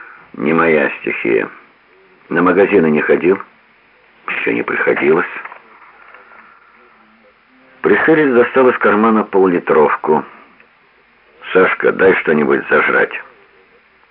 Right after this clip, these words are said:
При виде водки лицо Горелого засветилось.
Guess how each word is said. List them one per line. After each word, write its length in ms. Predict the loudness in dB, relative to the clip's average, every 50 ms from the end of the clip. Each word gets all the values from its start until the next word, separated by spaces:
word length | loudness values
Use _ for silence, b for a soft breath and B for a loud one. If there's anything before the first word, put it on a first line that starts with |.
| _ _ _ _ _ _ _ _ _ _ _ _ _ _ _ _ _ _ _ _ _ _
При 140 | -4 -2 0 0
виде 300 | 0 -2 0 2 0 2
водки 440 | 2 2 0 0 -2 -4 -2 -2
лицо 360 | 0 0 0 -2 -2 -2 -2 0
Горелого 540 | 2 2 2 4 4 4 2 2 0 0 0
засветилось. 680 | -2 -6 -6 -4 -6 -6 -6 -4 -2 -2 0 0 0 0